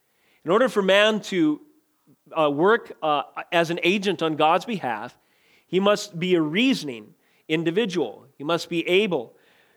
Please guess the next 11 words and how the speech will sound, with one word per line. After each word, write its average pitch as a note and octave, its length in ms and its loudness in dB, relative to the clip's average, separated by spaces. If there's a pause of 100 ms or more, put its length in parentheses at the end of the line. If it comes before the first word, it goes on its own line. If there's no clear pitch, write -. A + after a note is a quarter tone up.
(120)
to, F3 220 2
uh, D#3+ 160 4
judge G#3 440 0
things, A#2+ 320 -8
to D#3+ 120 -6
interact G3 560 2
in F#3 80 0
this E3 160 -6
world E3+ 540 0
in D3+ 160 -2
a, D3 160 0